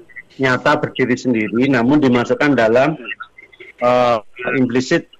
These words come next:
pembelajaran atau materi pembelajaran, sehingga guru tidak hanya, eh, mengajarkan materi saja, namun juga diharapkan menyelipkan budi pekerti, budi pekerti yang ada di dalam,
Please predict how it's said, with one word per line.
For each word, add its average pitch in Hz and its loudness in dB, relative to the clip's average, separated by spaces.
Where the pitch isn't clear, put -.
pembelajaran 113 0
atau 107 -4
materi 117 0
pembelajaran, 98 -2
sehingga 120 -2
guru 135 2
tidak 135 2
hanya, 131 0
eh, 117 -2
mengajarkan 127 0
materi 135 0
saja, 117 0
namun 127 0
juga 120 0
diharapkan 143 2
menyelipkan 156 2
budi 143 -2
pekerti, 135 -6
budi 131 0
pekerti 131 0
yang 123 2
ada 117 0
di 113 -4
dalam, 113 0